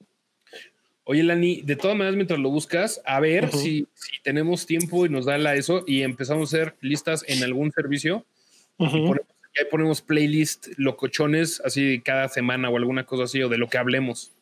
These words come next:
Speaker 2: Sí, ah, me parece muy bien. Ay, creo que ya no existe el disco con el que yo le entré a,
Speaker 1: Ah, qué
Speaker 2: a Frank Zappa.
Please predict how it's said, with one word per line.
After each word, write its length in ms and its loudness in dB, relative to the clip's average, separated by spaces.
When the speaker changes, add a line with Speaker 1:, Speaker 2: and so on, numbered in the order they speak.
Speaker 2:
Sí, 100 2
ah, 100 4
me 160 4
parece 280 2
muy 180 2
bien. 280 0
Ay, 240 -4
creo 160 0
que 100 4
ya 100 4
no 120 2
existe 480 0
el 180 2
disco 260 0
con 140 -2
el 120 -2
que 120 -2
yo 120 0
le 80 0
entré 500 0
a, 100 -6
Speaker 1:
Ah, 500 0
qué 100 -4
Speaker 2:
a 40 0
Frank 300 -2
Zappa. 500 -2